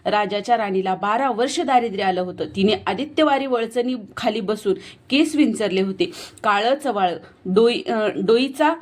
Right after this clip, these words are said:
केस, वळचणीची काडी, डाव्या खांद्यावर वेशीवर, डाव्या खांद्यावरून वेशी बाहेर टाकून दे. राजाच्या राणीला सूर्यनारायणाचा कोप झाला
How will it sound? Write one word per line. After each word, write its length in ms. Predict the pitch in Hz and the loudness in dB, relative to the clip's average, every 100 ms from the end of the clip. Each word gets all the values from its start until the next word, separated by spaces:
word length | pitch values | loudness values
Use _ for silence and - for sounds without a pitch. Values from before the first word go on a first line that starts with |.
| - _ - | -10 _ -4
केस, 280 | 233 196 - - | -2 -2 -6 -2
वळचणीची 680 | 202 220 226 247 294 302 311 | 2 2 4 4 6 4 2
काडी, 340 | 285 196 170 - - | 0 0 -2 -6 -8
डाव्या 360 | 180 190 196 254 302 | -2 0 0 -2 -2
खांद्यावर 500 | 285 208 185 196 247 - - | -4 -2 -2 -2 -4 -8 -6
वेशीवर, 640 | 185 220 220 294 302 254 269 - _ _ - | -2 0 0 4 6 4 0 -8 _ _ -6
डाव्या 360 | 202 208 285 359 | -2 0 0 -2
खांद्यावरून 560 | 339 269 226 208 226 247 | -2 0 0 0 -2 -4
वेशी 340 | 202 214 330 | -6 -6 -2
बाहेर 320 | 269 240 226 254 | 0 0 -2 -4
टाकून 340 | 180 - 254 240 | -6 0 4 6
दे. 120 | 202 - - - | 4 0 -10 -4
राजाच्या 500 | 190 190 202 220 262 | 0 0 0 -2 0
राणीला 420 | 220 196 180 175 | 0 0 -2 -4
सूर्यनारायणाचा 880 | - 254 349 339 302 285 277 269 269 | -6 -2 0 0 0 -2 -4 -4 -6
कोप 360 | - 254 226 | -2 -2 0
झाला 280 | 233 214 196 | -2 -2 -2